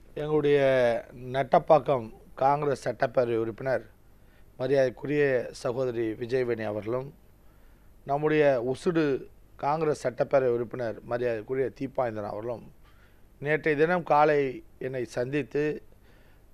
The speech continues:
எங்களை தொடர்ந்து ஒரு ஆறு மாத காலமாக எதிர்க்கட்சியில் இருக்கக்கூடிய இரண்டு சட்டமன்ற உறுப்பினர்களும், அதே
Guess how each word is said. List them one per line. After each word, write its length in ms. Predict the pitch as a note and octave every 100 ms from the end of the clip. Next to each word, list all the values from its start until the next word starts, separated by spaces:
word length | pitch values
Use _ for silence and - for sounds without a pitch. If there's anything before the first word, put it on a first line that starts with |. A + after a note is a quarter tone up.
| - D#3
எங்களை 400 | D#3 D#3+ D#3+ E3+ F3+ F3+ - - - - C#3+
தொடர்ந்து 540 | D3+ F3 F3 F3 F#3 C3+ - _ - - - D#3
ஒரு 180 | D3+ C#3+ C3 - - C#3+
ஆறு 160 | D#3+ D#3
மாத 240 | C#3 B2+ A#2
காலமாக 580 | B2+ B2+ A#2+ A2 G#2 B2+ - - - - - - - - _ - - - - - - - - C#3
எதிர்க்கட்சியில் 540 | E3+ F#3 F#3+ - F#3 E3+
இருக்கக்கூடிய 480 | D3+ D3+ D3 C#3 C3+ A#2 - - _ _ _ _ _ - B2+
இரண்டு 260 | D3 D#3 C#3+ -
சட்டமன்ற 420 | A#2+ D#3 D3+ C3+ A#2+
உறுப்பினர்களும், 680 | B2 B2 A2+ G2+ A#2+ C3 F3 - - - A2+
அதே 220 | B2+ D#3